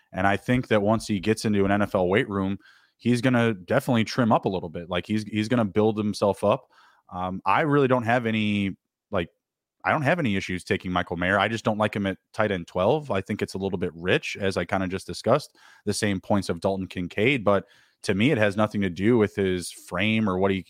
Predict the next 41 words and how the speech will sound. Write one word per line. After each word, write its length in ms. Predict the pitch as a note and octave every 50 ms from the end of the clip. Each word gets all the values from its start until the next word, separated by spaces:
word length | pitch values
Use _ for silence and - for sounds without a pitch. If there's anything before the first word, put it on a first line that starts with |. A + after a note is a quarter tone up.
| _ -
you 340 | F#2+ E2+ _ _ - G2 D#2+
know, 160 | E2+ E2+ E2+ _ _ _ _ _ _ _ _ _ _ _ _ - G2 D#2 D#2
what 200 | F#2+ G2+ A2 G#2
he 60 | G#2 G2+
can 140 | - G#2+ F#2
potentially 460 | A2 F#2 - A2 G#2 - - F#2+ F#2
do 220 | E2 G2 G#2 G#2
in 80 | F#2+ F2+
the 80 | F#2
N 100 | F#2+ F#2+
F 160 | F2 E2+ - -
L 400 | G2 A2 A#2 G#2+ F#2+ F#2+ - - - - - _ _
from 200 | - G#2 F#2 E2+
a 20 |
negative 380 | E2 F2+ A#2 E3 D#3+ A2+ G2 -
standpoint. 640 | - - F#2 F2 F2 E2 - F#2 F2+ G2 G#2+ G#2+ - _ -
I, 320 | - E2+ F#2 F#2 F#2 F#2
I, 180 | F#2 F#2+ G#2 F#2+ F2+
I 120 | F#2+ G2 G2+
think 320 | - - A#2 G#2+ G2+ F2+
I 140 | - G2 C3+
see 400 | D3 - C3+ A#2+ A2 G#2+ G#2 F#2+ - - - -
Mayer 380 | - G#2 G2 G2+ G#2 G#2+ G#2 G#2
and 100 | G2+ G2
I 60 | G2+
see 140 | G2+ - G#2
nothing 280 | G2+ G#2 - G#2+ G2
but 120 | F2+ F2+ E2
good 160 | - G2 -
stuff. 340 | - - A#2 C3 F#2+ - -
So, 360 | - - F2 F2+ F2 F2 - - - - - - - - _ -
uh, 320 | F#2+ F2+ F2+ F2+ F2+ F2+ F2+
I 120 | A2 A#2
think 180 | - C3+ A#2 A2
some 160 | - B2 A2+
of 80 | A2
those 160 | A2 A2 G#2+ -
things 300 | - A2+ G#2+ G#2+ G2 G#2
are, 380 | F#2 F#2+ F#2+ F#2 F#2 F#2 - _ _ _ _ _ _ _ _ _
you 100 | - A2+
know, 200 | F2 F2 F2